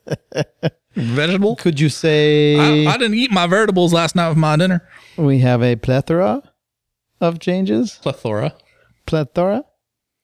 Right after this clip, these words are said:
Speaker 2: Anyways.
Speaker 1: You'd have to watch Three Amigos to get that. Have you ever seen that movie?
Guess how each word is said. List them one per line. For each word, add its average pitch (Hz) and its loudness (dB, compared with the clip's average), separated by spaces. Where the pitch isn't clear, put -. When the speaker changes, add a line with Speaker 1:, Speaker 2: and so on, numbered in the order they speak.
Speaker 2:
Anyways. 101 -2
Speaker 1:
You'd 139 0
have 143 0
to 123 -2
watch 110 -2
Three 113 -2
Amigos 104 -2
to 123 -8
get 113 -8
that. 110 -4
Have 127 0
you 127 0
ever 117 -2
seen 120 -2
that 117 0
movie? 123 0